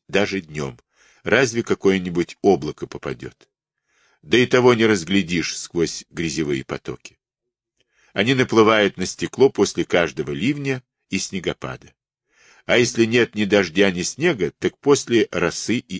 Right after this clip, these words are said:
иния. Вот-вот должна прозвучать в соседних казармах команда «Подъём». «Вот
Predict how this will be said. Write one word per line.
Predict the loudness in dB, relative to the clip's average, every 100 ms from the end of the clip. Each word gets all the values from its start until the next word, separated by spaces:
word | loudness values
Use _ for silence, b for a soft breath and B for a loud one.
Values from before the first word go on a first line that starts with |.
| -12
иния. | -16 -16 -20 -20 _ _ _ _ _ _ _ _ _ -2
Вот-вот | 2 2 4 4 4 4
должна | 2 2 0 -2
прозвучать | 0 -4 -2 -2 0 0
в | -2
соседних | -6 -4 -6 -6 -10
казармах | -10 -4 0 0 0 -6 -8
команда | -10 -8 -4 -4 -4 -8 -8
«Подъём». | -8 -10 -12 -14 -14 _ _ _ _ _ _ -20 _ _ _ _ _ _ _ _ _ _ _ _ _ _ _ _ _
«Вот | -8 2 4 4 -2 -18